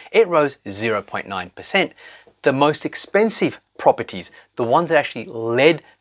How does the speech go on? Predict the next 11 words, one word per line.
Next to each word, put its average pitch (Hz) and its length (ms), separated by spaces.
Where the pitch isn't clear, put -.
the - 100
price 127 380
boom 107 320
last 101 420
year, 95 220
they 170 260
only 226 180
rose 113 220
by 104 160
zero 98 300
point 90 280